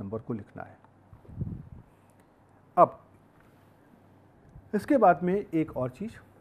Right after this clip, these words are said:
हम जब भी कभी अपने आर सॉफ्टवेयर में काम करते हैं तो हम बहुत सारे वेरिएबल्स डिफाइन करते हैं और उन वेरिएबल्स के अंदर हम अपनी जो न्यूमेरिकल वैल्यूज़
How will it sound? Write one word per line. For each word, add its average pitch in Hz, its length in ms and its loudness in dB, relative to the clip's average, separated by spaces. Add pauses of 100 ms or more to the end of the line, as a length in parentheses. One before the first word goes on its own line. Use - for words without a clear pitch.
(640)
हम 165 280 4
जब 165 180 2
भी 240 140 6
कभी 196 400 2 (100)
अपने 165 420 -2
आर 156 180 0
सॉफ्टवेयर 160 480 -6
में 165 180 -4
काम 127 300 -2
करते 131 300 -8
हैं 170 180 -8
तो 175 140 -10
हम 135 220 -8
बहुत 143 320 -4
सारे 139 240 -2
वेरिएबल्स 127 500 -2
डिफाइन 98 300 -10
करते - 280 -14
हैं - 160 -14 (880)
और 165 200 6
उन 226 240 2
वेरिएबल्स 165 560 2
के 220 140 2 (120)
अंदर 160 340 4
हम 165 340 -2
अपनी 160 320 0 (500)
जो 147 220 2
न्यूमेरिकल 208 520 4
वैल्यूज़ 151 460 2